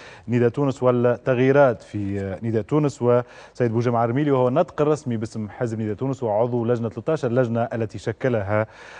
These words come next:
رئيس الجمهورية لتقديم حل، وقدمت الأسبوع الماضي، آه، يوم الخميس الماضي مبادرة،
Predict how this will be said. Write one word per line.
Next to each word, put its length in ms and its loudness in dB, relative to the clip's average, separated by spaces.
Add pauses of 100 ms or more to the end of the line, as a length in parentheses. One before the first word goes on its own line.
(140)
رئيس 460 0
الجمهورية 960 2
لتقديم 720 -2
حل، 340 2
وقدمت 680 2
الأسبوع 480 -2
الماضي، 480 0 (460)
آه، 300 0
يوم 320 0
الخميس 1300 2
الماضي 760 0
مبادرة، 760 2